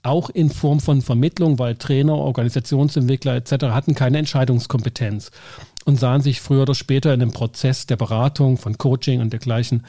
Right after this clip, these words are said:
mit Konflikten gegenüber. Dass das mehr und mehr aufgesogen wird von der, von der guten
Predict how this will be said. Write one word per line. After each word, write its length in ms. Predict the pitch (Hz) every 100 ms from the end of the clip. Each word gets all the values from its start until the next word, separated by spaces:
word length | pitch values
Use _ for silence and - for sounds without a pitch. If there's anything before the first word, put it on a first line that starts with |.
| - - _
mit 120 | 135
Konflikten 440 | 143 123 147 - 127
gegenüber. 540 | 120 127 135 110 95 - - - - -
Dass 200 | 135 -
das 280 | 175 -
mehr 300 | 147 147 190
und 140 | 190 151
mehr 260 | 156 156
aufgesogen 840 | 139 160 - 165 - 147 147 143 117
wird 260 | 127 151 -
von 240 | - 143 127
der, 280 | 131 131 127 _ _ _ _ _
von 160 | - 143
der 120 | 127
guten 580 | - 180 208 196 185